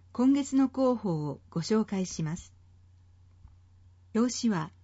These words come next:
新庄小学校の入学式の写真があります。少し緊張した面持ちで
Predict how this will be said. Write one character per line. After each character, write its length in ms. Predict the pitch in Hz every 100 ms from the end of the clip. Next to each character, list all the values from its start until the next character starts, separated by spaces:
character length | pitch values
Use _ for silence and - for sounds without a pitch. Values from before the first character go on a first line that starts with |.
| - - -
新 340 | - - 262 302
庄 180 | 302 285
小 220 | 294 269
学 240 | 277 -
校 200 | - 175
の 240 | 160 139 - 180
入 160 | 226
学 200 | 294 302
式 260 | - - 190
の 120 | 160
写 160 | 160 147
真 240 | 190 196
が 140 | 175
あ 60 | 160
り 120 | 151
ま 140 | 139 139
す。 160 | - _ - - - - - - - - - - - - - - -
少 160 | 196
し 300 | 196 156 156 - - _
緊 260 | - 240 277
張 240 | 294 269
し 80 | 262
た 160 | 233 208
面 140 | 208
持 140 | 196
ち 160 | 196 170
で 240 | 170 -